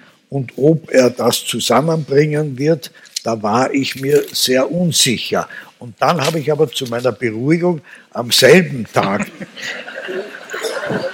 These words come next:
im Standard gelesen, ja, man mu-, ja, es ist ein bisschen komisch, äh, im Sta-,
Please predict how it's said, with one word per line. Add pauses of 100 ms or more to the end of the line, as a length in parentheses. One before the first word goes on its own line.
(340)
im
Standard
gelesen, (2000)
ja,
man
mu-,
ja, (120)
es
ist
ein
bisschen
komisch, (300)
äh, (120)
im
Sta-,